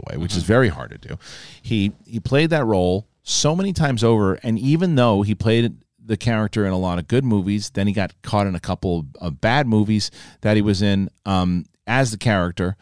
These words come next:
Speaker 1: And it looked, and when, even when Wolverine Origins, like, okay, that's it. Maybe stop playing him.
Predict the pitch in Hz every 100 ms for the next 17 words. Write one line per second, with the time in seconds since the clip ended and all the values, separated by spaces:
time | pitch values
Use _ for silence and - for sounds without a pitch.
0 | _ _ _ _ 113 107 104 101 101 -
1 | 107 101 110 104 101 95 120 123 95 90
2 | 120 107 92 90 104 127 117 92 87 92
3 | 95 90 82 92 - 78 76 95 95 107
4 | 92 - 101 98 82